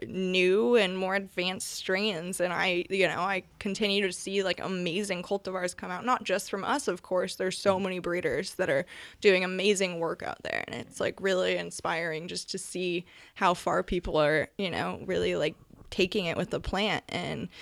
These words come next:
Speaker 1: when it comes down to breeding, like, you can, you can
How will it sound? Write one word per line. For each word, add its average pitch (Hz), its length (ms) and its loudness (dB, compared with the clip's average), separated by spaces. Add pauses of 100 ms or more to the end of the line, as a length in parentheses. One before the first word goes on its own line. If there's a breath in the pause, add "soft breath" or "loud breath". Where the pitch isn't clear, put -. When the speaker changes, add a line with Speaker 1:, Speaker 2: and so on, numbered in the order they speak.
(440 loud breath)
Speaker 1:
when 190 120 0
it - 80 -2
comes 233 300 2
down 196 240 6
to 208 140 2
breeding, 185 520 2
like, 185 260 -2
you 202 140 0
can, 214 400 0
you 202 140 -6
can 202 260 -4